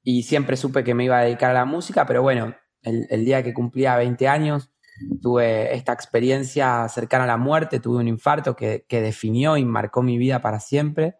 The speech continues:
porque en ese instante, cuando salí del cuerpo, eh, comprendí muchas cosas, las reglas de este juego que llamamos vida, digo, cómo es que funcionan estas leyes que,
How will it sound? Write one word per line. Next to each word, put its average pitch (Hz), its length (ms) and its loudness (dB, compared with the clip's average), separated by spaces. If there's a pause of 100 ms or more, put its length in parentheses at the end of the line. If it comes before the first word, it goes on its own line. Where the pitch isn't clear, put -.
(520)
porque 113 540 0
en 117 100 -2
ese 131 180 -4
instante, 143 460 0
cuando 120 220 -2
salí 120 200 -2
del 127 160 -2
cuerpo, 147 500 -2 (680)
eh, 113 420 -2
comprendí 127 1300 2
muchas 143 440 -2
cosas, 147 540 2
las 113 540 -2
reglas 143 380 2
de 131 80 2
este 131 200 -4
juego 139 360 2
que 117 80 -6
llamamos 123 440 0
vida, 151 380 2
digo, 123 480 0 (320)
cómo 139 220 0
es 139 60 -6
que 151 100 -4
funcionan 127 1080 -2 (200)
estas 127 400 -2
leyes 135 840 0
que, 107 360 -2